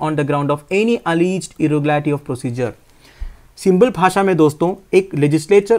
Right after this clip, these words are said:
of a state के अंदर जितने भी प्रोसीडिंग्स हो रहा है, इसकी वैलिडिटी कोई भी कोर्ट में क्वेश्चन नहीं कर सकते। ये आर्टिकल टू वन टू क्लॉज वन कहता है। अब आप थोड़ा सा कंफ्यूज हो गया होगा, तो फिर सुप्रीम कोर्ट कैसे इंटरवीन किया, उसके बारे में हम आगे डिस्कस करेंगे, वेट कीजिए।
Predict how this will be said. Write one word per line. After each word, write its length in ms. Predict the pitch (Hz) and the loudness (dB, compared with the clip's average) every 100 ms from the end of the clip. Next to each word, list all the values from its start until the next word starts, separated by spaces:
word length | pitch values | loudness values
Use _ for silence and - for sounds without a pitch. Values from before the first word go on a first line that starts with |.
| - | 0
of 120 | 160 | -2
a 120 | 160 165 | -2 -4
state 320 | - 165 165 | 2 2 2
के 100 | 170 | -2
अंदर 340 | - 135 139 | -2 -2 0
जितने 300 | 147 135 151 | 0 -2 -2
भी 100 | 147 | -2
प्रोसीडिंग्स 520 | 170 135 131 131 143 | 0 -2 -2 -2 -2
हो 100 | 117 | -2
रहा 120 | 110 117 | -2 -4
है, 100 | - | -4
इसकी 260 | 156 - 220 | -6 -2 0
वैलिडिटी 520 | 151 135 139 143 185 | 2 2 0 -4 -8
कोई 340 | 175 175 185 | 0 4 4
भी 160 | 175 202 | 4 -4
कोर्ट 440 | 202 - 165 165 | -6 0 2 2
में 180 | 170 180 | 0 -4
क्वेश्चन 400 | 185 147 - 180 | -2 -4 -2 -2
नहीं 300 | 165 131 127 | -2 -2 -4
कर 140 | 156 120 | -4 -6
सकते। 300 | 123 - 151 | -8 -4 0
ये 240 | 151 - | 0 0
आर्टिकल 360 | 135 135 156 175 | 0 0 -2 -4
टू 180 | 165 180 | -2 -2
वन 280 | 180 151 147 | 0 -2 0
टू 140 | 170 | -2
क्लॉज 280 | 165 135 131 | 0 -4 -4
वन 120 | 131 131 | -6 -6
कहता 320 | 107 101 107 | -8 -8 -10
है। 180 | 104 - _ _ - | -10 -16 _ _ -4
अब 160 | 156 | 0
आप 180 | 175 175 - | 0 -2 -4
थोड़ा 200 | 175 170 | -4 -4
सा 120 | 165 | -6
कंफ्यूज 380 | 143 123 151 147 | -8 -6 -4 -4
हो 80 | 135 | -4
गया 120 | 139 | -6
होगा, 300 | 131 139 143 _ - - - | -6 -10 -16 _ -20 -16 -4
तो 100 | 127 | -2
फिर 140 | 143 | -2
सुप्रीम 320 | 123 127 143 | -4 -4 -2
कोर्ट 180 | 139 135 | -2 -4
कैसे 460 | - 117 - 156 - _ - - | -6 -4 -2 -2 -4 _ -14 -6
इंटरवीन 360 | 135 131 143 | -4 -2 -2
किया, 260 | 135 131 131 _ _ _ _ - | -4 -6 -8 _ _ _ _ -10
उसके 180 | - 147 | 0 0
बारे 180 | 123 | 2
में 120 | 123 135 | -2 -4
हम 100 | 175 131 | -6 -4
आगे 180 | 127 | -2
डिस्कस 280 | 107 - 113 | -2 -6 -12
करेंगे, 300 | - 98 101 - - | -12 -14 -16 -18 -6
वेट 220 | 139 135 | -2 -2
कीजिए। 260 | - 98 | -4 -12